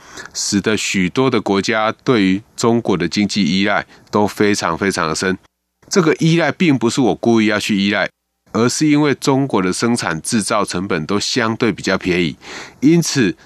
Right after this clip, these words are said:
当厂商要跟中国贸易的时候，那大家有可能就会把厂房移到这个中国去，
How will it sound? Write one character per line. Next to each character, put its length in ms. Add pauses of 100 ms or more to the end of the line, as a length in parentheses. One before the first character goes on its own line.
(100)
当 240
厂 300
商 300 (240)
要 180
跟 240
中 160
国 160
贸 320
易 140
的 160
时 240
候， 280 (300)
那 140
大 200
家 160
有 220
可 140
能 120
就 140
会 80
把 240
厂 300
房 200 (260)
移 180
到 260 (180)
这 120
个 100
中 240
国 160
去， 300